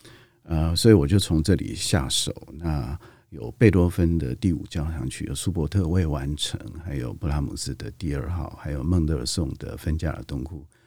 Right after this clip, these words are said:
序曲》。我想在这些曲子里面，呃，你可以有，刚才讲的一些全部都包含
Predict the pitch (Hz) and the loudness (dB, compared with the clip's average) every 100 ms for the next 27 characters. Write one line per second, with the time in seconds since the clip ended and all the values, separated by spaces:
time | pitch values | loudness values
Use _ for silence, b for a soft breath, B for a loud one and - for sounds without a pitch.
0 | _ _ - 95 73 - 64 78 101 85 | _ _ 0 2 2 0 -2 0 2 2
1 | 78 110 98 101 92 90 - 60 - 87 | 6 6 6 4 4 2 2 -4 -2 -2
2 | 73 76 92 82 92 b b b b _ | 0 2 2 2 -4 b b b b _
3 | - 87 85 82 - - 92 82 - - | 0 2 4 2 0 -4 -6 -8 -14 -4
4 | 95 85 90 80 57 52 - - _ _ | 2 6 6 4 0 -6 -10 -14 _ _
5 | _ - - 104 101 - - - _ _ | _ -20 -4 4 6 4 -2 -18 _ _
6 | - _ _ - 127 120 98 82 69 85 | -20 _ _ 6 10 12 10 6 4 4
7 | 90 87 - 92 107 101 - 85 90 | 4 2 4 6 8 6 4 4 4